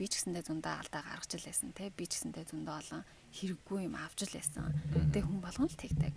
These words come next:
Speaker 2: Мгм.
Speaker 1: Аа, гэхдээ одоо гуучтайч бай, дүүчтайч бай, хэд хэрвээ одоо ингээл арвантавтай охтуу сонсож авах юм бол арвантавтайгаас цуглуулад эхэлчүүд, like, өөрт ч н одоо тохиолдох хамгийн том хөрөнгө оруулалт шүү, тэ.
Speaker 2: Мгм.
Speaker 1: Аа, хэрвээ одоо бид нар ингээд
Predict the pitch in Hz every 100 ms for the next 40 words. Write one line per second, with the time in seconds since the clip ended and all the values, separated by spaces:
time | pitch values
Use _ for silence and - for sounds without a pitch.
0 | - 151 160 147 135 - 170 160 170 -
1 | 170 156 160 196 - - - - - -
2 | - - 165 - - - - - - -
3 | 170 - 170 - 175 - - 185 180 170
4 | 160 151 151 151 160 - 165 175 180 -
5 | 160 - - - - - - 156 - -
6 | - - - - - - - 160 165 175
7 | - - 170 170 180 - 180 190 196 185
8 | - 156 190 185 - 165 156 151 - -
9 | - - 180 - - - - 170 165 -
10 | - - 165 - - - 175 180 175 -
11 | 175 170 185 185 185 170 165 - - 208
12 | - 269 - - - 85 78 123 143 165
13 | 190 190 190 180 - 170 185 180 190 190
14 | 185 180 175